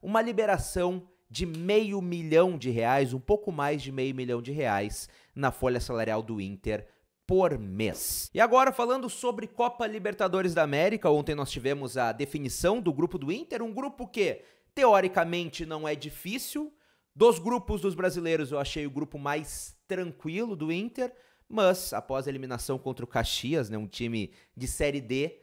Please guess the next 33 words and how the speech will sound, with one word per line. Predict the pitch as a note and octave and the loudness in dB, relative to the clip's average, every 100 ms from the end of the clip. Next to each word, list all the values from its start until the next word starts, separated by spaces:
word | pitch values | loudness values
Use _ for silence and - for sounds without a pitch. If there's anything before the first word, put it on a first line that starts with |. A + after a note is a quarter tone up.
| _ | _
a | - | -8
gente | E3 D#3 - | -6 -6 -6
fica | D3 D3+ D#3+ | -6 -6 -6
com | - D3 | -8 -12
o | |
pé | - C3+ C#3+ C#3 G#2+ - _ _ _ - | -2 2 4 4 0 -6 _ _ _ -2
atrás. | E3+ F#3 E3 B2+ - - - _ _ _ | 0 4 4 4 -4 -10 -12 _ _ _
Mas | G3 B3 | 2 2
enfim, | D4 A3 B3 C4 - _ | 2 0 0 0 -8 _
hoje | D#3+ E3+ F3+ | -2 0 0
nós | F3 - | -4 -4
tivemos | D3 D#3 E3 D3 | -2 -2 -2 -6
então | C#3 D3+ D3+ | -4 -4 -2
a | |
divulgação | C#3+ C3+ C#3 B2 - C#3 C#3+ | -4 -4 -2 -2 -2 -4 -2
da | C#3 | -4
tabela | C#3 D3 B2 C3+ D#3 F3 D#3+ | 0 -2 0 0 2 2 0
do | B2 B2 | -2 -4
Internacional | B2 A#2+ A#2+ A#2 A2 A#2+ G2+ G2 C#3 F3+ - - _ - | -4 -4 -4 -4 -4 -2 0 2 2 0 -8 -20 _ -2
e | G3 | 0
o | A3+ | 0
Inter | C4 C4 G#3+ | -2 -2 -2
já | E3+ A3 | 2 0
estreia | B3+ - G3 G#3 | 0 -4 -2 0
na | F#3+ | 0
Libertadores | F3+ E3 E3+ D3 E3 A#3 G#3 | -2 0 0 0 2 0 0
na | A#3 B3+ | -4 -2
próxima | - G#3+ A#3 B3+ B3+ | -2 0 -2 -4 -8
terça, | B3+ G#3 G#3 - A2+ E2 _ _ _ _ _ _ | 0 0 0 -2 -4 -6 _ _ _ _ _ _
dia | G#2 D#3+ | -2 -2
quatro | - - _ G#3+ G#3+ B3+ - A#3+ | -2 -10 _ 6 6 6 -2 -10
de | G3 | -2
abril, | G3+ C#3+ C#3+ D#3 A3 | -2 0 0 0 0